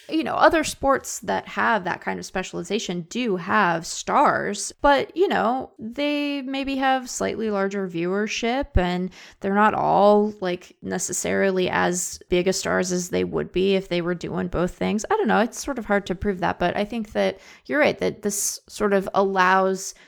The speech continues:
a fuller appreciation of the skill involved. And I think that part of why I like it is that,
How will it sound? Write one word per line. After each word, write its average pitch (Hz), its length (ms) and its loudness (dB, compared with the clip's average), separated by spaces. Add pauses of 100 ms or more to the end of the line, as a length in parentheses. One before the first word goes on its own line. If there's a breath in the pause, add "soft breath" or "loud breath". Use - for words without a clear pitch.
a 190 100 4
fuller 202 460 2
appreciation 180 680 -2
of 165 120 -4
the 156 80 -6
skill 170 460 0
involved. 165 680 -2
And 196 100 2
I 240 60 2
think 370 220 0
that 302 180 4
part 226 240 2
of 226 120 -4
why 170 260 0
I 165 40 -4
like 226 300 2
it 170 100 -2
is 180 200 -6
that, 170 260 -2